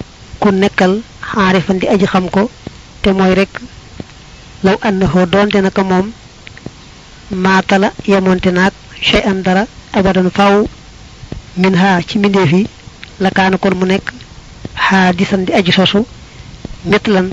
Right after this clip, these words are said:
te di am kem, badaa moom feeñ na. Wa zaate lii muxaalun lu ñu jombal la, li maa ngir li nga xam ne madaa wéyoon na, min wujjoo bi xidami yi ci warug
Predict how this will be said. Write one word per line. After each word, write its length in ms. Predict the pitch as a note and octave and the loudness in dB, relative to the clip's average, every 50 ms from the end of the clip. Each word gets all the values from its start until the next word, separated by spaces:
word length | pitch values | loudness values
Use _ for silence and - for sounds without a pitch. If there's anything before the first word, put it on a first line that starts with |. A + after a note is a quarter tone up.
| - | -4
te 80 | - G3+ | -2 -2
di 80 | G3 | 2
am 160 | - A3 G3 F#3 | 2 0 0 0
kem, 240 | - G3 F#3 F#3+ G#3+ A#3 - - - - - - - - - - - - - - | 0 0 0 0 -2 -10 -12 -16 -20 -20 -20 -20 -20 -20 -20 -20 -18 -16 -6 -4
badaa 320 | G3 G3 F#3 F3+ F#3 G3 B3 - - - - - F3+ | -2 -2 0 -2 -2 -4 -6 -10 -14 -14 -12 -6 -4
moom 160 | F#3+ F#3+ G3 G#3+ A3+ A3+ - | -4 -4 -4 -6 -12 -12 -4
feeñ 220 | - G#3+ F#3+ F3+ E3+ E3 | 0 0 0 0 -4 -8
na. 80 | E3 - - - - - - - - - - - - - - - - - - - - - - - - - - - - | -10 -12 -12 -14 -20 -20 -20 -20 -20 -16 -14 -14 -14 -14 -16 -20 -20 -20 -18 -18 -18 -18 -16 -16 -16 -14 -14 -14 -6
Wa 100 | - F#3 F#3 | -6 -4 -2
zaate 340 | F3+ G3 F#3+ F#3 - G3+ G3 | 0 0 0 0 -2 -2 -4
lii 300 | G3 G3 G3+ G#3+ A#3 A#3+ - - - - - - - - - - - - - - - - | -4 -4 -4 -4 -4 -6 -6 -16 -20 -20 -20 -18 -16 -16 -16 -16 -18 -18 -18 -16 -14 -6
muxaalun 600 | F3+ F#3 F#3 - - G3+ G3 G3 G3+ G#3+ A3+ G3+ F3 - - | -4 -2 -2 0 0 2 2 2 2 2 0 0 -4 -6 -4
lu 120 | G3+ G3 G3 | -2 -2 -2
ñu 100 | F#3 F#3 F3 | -2 -2 -2
jombal 340 | G3+ G#3 G#3 G3+ G3 F3+ F3 | -2 -4 -2 -2 -4 -4 -4
la, 100 | F3+ F#3+ A#3 - - - - - - | -6 -8 -8 -10 -14 -18 -20 -12 -6
li 120 | - - F#3+ | -2 -2 2
maa 160 | F#3+ F#3+ F#3+ | 2 2 2
ngir 160 | G3 F#3+ F#3+ F#3 | 2 2 0 0
li 80 | F#3 G3+ | 0 0
nga 100 | G#3 G#3 | 0 0
xam 180 | - - G3+ F#3 | -2 -2 -4 -2
ne 100 | F3 F3+ A3 - - - - - - - - - - - - - G3 | -2 -6 -6 -8 -12 -18 -20 -18 -18 -18 -10 -8 -8 -8 -8 -10 -8
madaa 420 | F3+ F3+ F#3+ G3 F3+ F#3+ F#3 F3+ - - - - | -2 0 0 0 2 0 0 0 -2 -4 -2 0
wéyoon 360 | G3 G3+ G3+ G3 F#3+ F#3 F3+ F3+ | 2 4 4 4 4 2 2 0
na, 80 | F#3+ A3+ - - - - - - - - - - - - - - - - - - - - - | -2 -2 -4 -8 -14 -14 -14 -14 -16 -14 -12 -8 -8 -8 -8 -10 -14 -14 -12 -12 -14 -10 -2
min 140 | - G#3 G3 F#3+ | 0 2 4 4
wujjoo 360 | F#3 G3+ - - G3 F#3+ F#3+ F#3+ | 2 2 2 2 2 2 2 4
bi 80 | G#3 C4 - - - | 2 0 0 -2 -4
xidami 360 | - G3 F3 F#3 F#3 F#3 F#3 C#3+ | -4 -2 0 2 2 2 0 0
yi 100 | - G3+ F#3 | 0 0 0
ci 100 | - - | 2 0
warug 280 | G3+ G#3 G#3 G3+ F#3 | 0 0 0 -2 -2